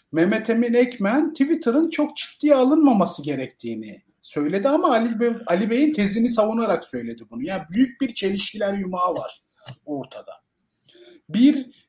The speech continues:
Twitter'ı, e, iyi bilmek lazım.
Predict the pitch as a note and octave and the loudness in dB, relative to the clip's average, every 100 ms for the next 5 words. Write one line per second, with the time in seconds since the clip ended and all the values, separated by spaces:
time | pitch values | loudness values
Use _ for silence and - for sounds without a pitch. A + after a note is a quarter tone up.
0 | - G#3 G#3+ B3 A#3+ A3+ D4 D4 - F#3 | -6 0 2 2 0 0 2 0 -4 -8
1 | F#3 F#3+ A#3 A#3+ - D#3+ E3+ D#3+ D#3 D3+ | -2 2 4 2 -2 -8 -6 -2 -4 -4
2 | C#3+ C3+ C3 - C4+ C#4 - | -2 -2 -2 0 0 0 -4